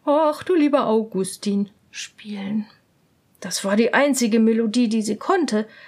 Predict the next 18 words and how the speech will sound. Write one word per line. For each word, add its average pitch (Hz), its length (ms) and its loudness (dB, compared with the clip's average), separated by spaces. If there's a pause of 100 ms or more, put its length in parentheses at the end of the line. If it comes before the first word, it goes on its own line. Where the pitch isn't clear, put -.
(340)
aber 302 200 4
die 339 160 0
spielte 339 560 0
sie 302 220 0
auch 269 200 0
nur 240 160 4
mit 247 180 2
einem 214 300 0
Finger. - 400 -8 (1200)
„Das 494 920 2 (100)
ist 370 380 2
ja 294 140 6 (140)
das, 277 300 0
was 277 220 2
ich 539 320 0
kann“, 539 420 4 (680)
sagte - 540 -10
sie. - 300 -12